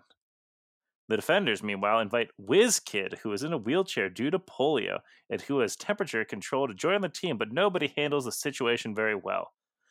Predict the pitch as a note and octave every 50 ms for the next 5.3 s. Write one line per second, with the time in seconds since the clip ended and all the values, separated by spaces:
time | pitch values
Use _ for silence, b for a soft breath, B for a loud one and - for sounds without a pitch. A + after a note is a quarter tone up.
0 | _ _ _ _ - - - F#3 F#3 D#3 B2 G#2+ G2+ A#2+ A#2 G#2+ - - A2+ A2+
1 | A2 - - G#2+ F#2+ - - B2+ A2 G#2+ G#2+ A#2+ D3+ E3 - A2 G#2 G2+ - B2
2 | B2 C3+ D3 - _ _ _ _ - - E3 F3 F3 - - A#3 A3 G#3+ G#3 G#3+
3 | - - - - - A#3 A#3+ A#3+ F3+ A2+ F#2+ - - - - G#2+ G#2 G2+ - -
4 | - - D3+ D#3+ D#3+ E3 D3+ B2 B2 A#2 A2+ G2+ G2+ A2+ C#3+ D#3 D#3+ - - -
5 | C3 G#2 - - - -